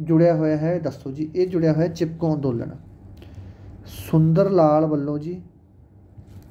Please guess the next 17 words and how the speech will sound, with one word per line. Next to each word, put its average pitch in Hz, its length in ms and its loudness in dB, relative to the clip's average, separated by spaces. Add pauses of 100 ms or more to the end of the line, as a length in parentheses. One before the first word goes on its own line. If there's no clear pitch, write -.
(220)
ਠੀਕ 156 200 -2
ਹੈ 175 60 4
ਜੀ, 190 180 -6 (400)
ਜਿਹੜਾ 160 160 4
ਆਪਣਾ 190 120 0
ਸੁੰਦਰ 165 380 -2
ਲਾਲ 160 200 4
ਬਰੋਗਣਾ 160 460 -2
ਸੀ 165 280 -6 (400)
ਉਹਦੇ 196 320 0
ਵੱਲੋਂ 175 340 2
ਰਾਜੇ 170 400 0
ਇਹ 160 220 4
ਜਿਹੜੀ 165 200 0
ਚਿਪਕੋ 160 360 -4
ਮੂਵਮੈਂਟ 139 400 -4
ਸੀ - 240 -10